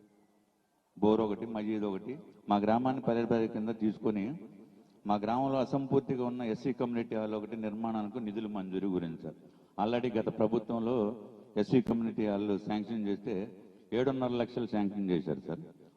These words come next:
అందులో స్లాబ్ కాలేదు, only స్లాబ్ లెవెల్కి వచ్చి ఆగితే దాన్ని వేరే కలెక్టర్ గారు మంజూరు చేశారు మళ్ళీ ఒక ఐదు లక్షలు. ఆ వాళ్ళ నిధుల నుంచి స్లాబ్ అయింది, ప్లాస్టింగ్ అనే,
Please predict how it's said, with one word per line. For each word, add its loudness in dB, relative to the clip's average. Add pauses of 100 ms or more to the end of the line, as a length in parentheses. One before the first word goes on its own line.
(340)
అందులో 2 (1160)
స్లాబ్ 2
కాలేదు, 2 (120)
only 0 (800)
స్లాబ్ 6
లెవెల్కి 8
వచ్చి -6
ఆగితే -4
దాన్ని 0 (100)
వేరే 0
కలెక్టర్ -4
గారు 0 (220)
మంజూరు 2
చేశారు 0
మళ్ళీ -2
ఒక -4
ఐదు 0
లక్షలు. -4 (540)
ఆ 0
వాళ్ళ 4
నిధుల 4 (100)
నుంచి -4 (540)
స్లాబ్ 4
అయింది, 0
ప్లాస్టింగ్ -2
అనే, -2